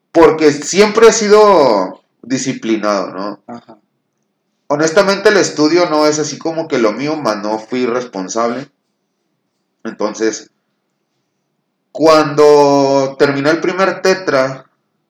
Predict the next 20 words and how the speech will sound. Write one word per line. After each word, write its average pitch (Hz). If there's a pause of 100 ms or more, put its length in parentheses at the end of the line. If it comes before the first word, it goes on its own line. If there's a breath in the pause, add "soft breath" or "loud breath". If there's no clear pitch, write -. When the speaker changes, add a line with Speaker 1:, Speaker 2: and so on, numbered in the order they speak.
(540)
Speaker 1:
fue -
en 123
el 147
segundo 135
tetra 139
cuando 104
me 104
dicen 101
lo 104
de 95
la 90
lucha, 104
o -
sea, 87
del 85
profe 95
que 101
sí -
quería 92
luchar. 104